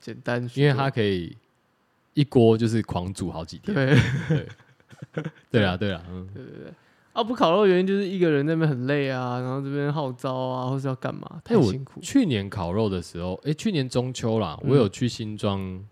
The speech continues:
Speaker 2: 烤肉。
Speaker 1: 去新庄？
Speaker 2: 我，我朋友，我朋友，因为我有个朋友，他在新庄，就是他们家有一个算工厂那种，
Speaker 1: 嗯。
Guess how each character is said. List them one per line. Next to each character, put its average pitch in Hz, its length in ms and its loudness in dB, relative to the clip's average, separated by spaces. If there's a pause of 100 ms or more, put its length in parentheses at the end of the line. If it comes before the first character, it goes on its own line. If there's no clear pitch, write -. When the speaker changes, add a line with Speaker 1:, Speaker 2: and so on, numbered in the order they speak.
(120)
Speaker 2:
烤 78 180 -6
肉。 87 240 -8 (520)
Speaker 1:
去 - 160 0
新 143 100 -4
庄？ 127 100 4
Speaker 2:
我， 117 60 4
我 - 60 -2
朋 139 140 2
友， 131 280 2
我 104 100 0
朋 127 120 2
友， 123 200 2 (300)
因 156 100 0
为 165 100 2
我 117 160 4
有 110 60 4
个 107 80 2
朋 98 180 -2
友， 101 140 -2
他 107 120 -4
在 110 200 -2
新 101 240 -8
庄， 98 200 -4
就 98 80 -4
是 95 60 -6
他 98 100 -4
们 98 80 -6
家 95 140 -2
有 85 100 -4
一 82 60 -8
个 82 320 -6
算 92 380 -4
工 117 200 -2
厂 - 300 -8
那 107 80 -8
种， 90 160 -8
Speaker 1:
嗯。 135 300 -4